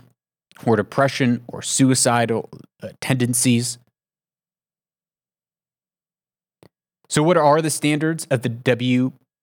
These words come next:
P A T H? Well, it allows for hormones and surgeries to be offered to youth with pubertal onset of gender dysphoria, which is frequently complicated, frequently complicated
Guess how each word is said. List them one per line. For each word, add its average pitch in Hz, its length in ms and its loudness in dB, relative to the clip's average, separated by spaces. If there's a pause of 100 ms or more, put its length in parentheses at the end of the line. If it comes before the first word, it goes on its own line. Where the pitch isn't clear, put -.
(240)
P 127 260 2
A 117 160 0
T 120 300 0
H? - 440 -4 (680)
Well, 143 300 0
it 147 100 0
allows 151 440 2
for 151 180 0
hormones 147 480 0
and 131 100 -2
surgeries 123 560 0
to - 80 -10
be 117 120 0
offered 123 420 0
to 123 100 -2
youth 135 460 0 (300)
with 127 180 0 (180)
pubertal 160 800 0
onset 143 640 -2 (340)
of 120 240 0 (500)
gender 131 360 0
dysphoria, 107 560 0
which 113 160 -2
is 110 140 -2
frequently 151 560 -2
complicated, 139 800 -2 (260)
frequently 131 460 -4
complicated 131 600 0